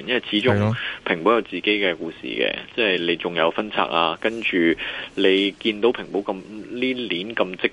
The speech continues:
Speaker 1: 極喺度買出邊海外嘅股票，一路佢買隻工行，工行就升；佢買匯豐，咁匯豐又升咁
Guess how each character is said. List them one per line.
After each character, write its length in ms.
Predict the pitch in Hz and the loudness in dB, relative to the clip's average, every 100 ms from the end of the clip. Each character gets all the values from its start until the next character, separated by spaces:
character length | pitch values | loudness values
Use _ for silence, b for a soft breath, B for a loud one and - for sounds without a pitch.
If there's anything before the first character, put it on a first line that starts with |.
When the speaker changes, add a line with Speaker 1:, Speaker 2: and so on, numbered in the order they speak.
| - | -2
Speaker 1:
極 140 | - - | -4 0
喺 100 | 101 | 0
度 140 | 98 | 0
買 560 | 87 73 76 85 87 85 B B B B | 2 2 4 4 4 2 B B B B
出 180 | - 143 - | 0 0 0
邊 200 | - 82 | -4 -6
海 140 | 82 78 | -2 2
外 280 | 98 90 85 | 4 4 2
嘅 60 | |
股 160 | - 95 | 2 0
票， 280 | - 90 95 | 2 2 4
一 40 | |
路 340 | 110 95 87 87 | 4 4 2 0
佢 200 | - 95 | 0 2
買 320 | 87 82 90 | 2 2 0
隻 360 | - 92 90 87 | 2 2 2 -2
工 180 | - 113 | -4 -4
行， 300 | 95 85 101 | -2 -2 -4
工 160 | 98 98 | -6 -4
行 180 | 95 98 | -2 0
就 100 | 87 | -2
升； 260 | - 92 | -2 -4
佢 140 | 90 92 | -4 -2
買 300 | 82 80 85 | 0 2 2
匯 240 | 95 90 | 2 2
豐， 200 | - 101 | 2 -2
咁 120 | 101 | -4
匯 160 | 101 82 | 0 0
豐 160 | 87 90 | 0 0
又 120 | 76 | 0
升 200 | 95 | 0
咁 60 | 87 | -2